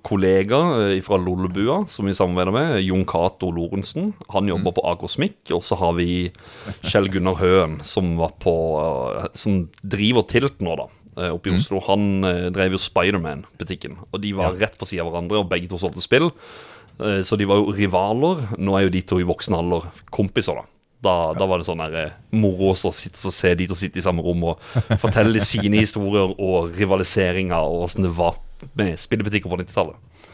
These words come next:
Speaker 1: For det er jo en svunnen tid. Det er jo ikke noe vi har lenger.
Speaker 2: Ja, det er det, altså. Jeg hadde et ganske kjært forhold til begge de to butikkene.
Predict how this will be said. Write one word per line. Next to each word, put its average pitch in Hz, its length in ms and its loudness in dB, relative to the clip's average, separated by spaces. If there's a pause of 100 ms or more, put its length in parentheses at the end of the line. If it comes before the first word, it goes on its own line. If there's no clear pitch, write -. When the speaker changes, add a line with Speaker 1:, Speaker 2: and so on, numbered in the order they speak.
(300)
Speaker 1:
For - 100 -6
det 95 120 4
er 95 60 4
jo 104 80 6
en 90 100 0
svunnen 90 460 0
tid. 95 240 -4 (300)
Det - 60 -2
er 90 80 2
jo - 20 -6
ikke 104 140 -2
noe 90 80 0
vi 87 140 -2
har 90 340 0
lenger. 87 260 -2 (560)
Speaker 2:
Ja, 98 120 -8
det - 120 -6
er 92 180 0
det, 123 100 2
altså. 147 280 0
Jeg 101 160 2
hadde 170 200 2
et 135 80 0
ganske 147 200 -4
kjært 90 320 -2
forhold 90 300 0
til 104 100 0
begge 98 220 0
de 87 140 -4
to 82 180 -6
butikkene. 87 460 -2